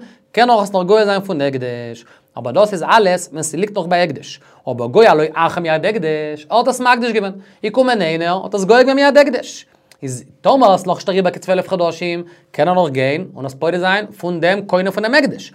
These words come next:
אבער ער הגיע, יום שנים עשר חודש, לא ניגל, הוא יכול לו,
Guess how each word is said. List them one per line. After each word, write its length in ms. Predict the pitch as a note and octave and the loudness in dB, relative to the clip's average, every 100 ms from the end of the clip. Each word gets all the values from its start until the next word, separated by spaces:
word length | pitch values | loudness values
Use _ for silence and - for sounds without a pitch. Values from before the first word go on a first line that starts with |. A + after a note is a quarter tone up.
| _ _ - | _ _ -18
אבער 200 | A2+ G#2+ | -14 -14
ער 60 | |
הגיע, 400 | G#2 A2+ A3 G#3+ | -10 -2 4 6
יום 160 | G3 D#3+ | 6 2
שנים 260 | D3 G#3 G3 | -2 -2 0
עשר 180 | - | -2
חודש, 380 | C#3+ - G3 F3 | -2 0 0 0
לא 160 | C#3 A#2 | -4 -6
ניגל, 460 | E3+ C4 A#3+ A3 G#3+ - - | -4 2 6 6 6 -2 -8
הוא 80 | C#3+ | -6
יכול 360 | B2+ - B3+ | -6 2 4
לו, 300 | C4 B3 A#3 | 4 4 6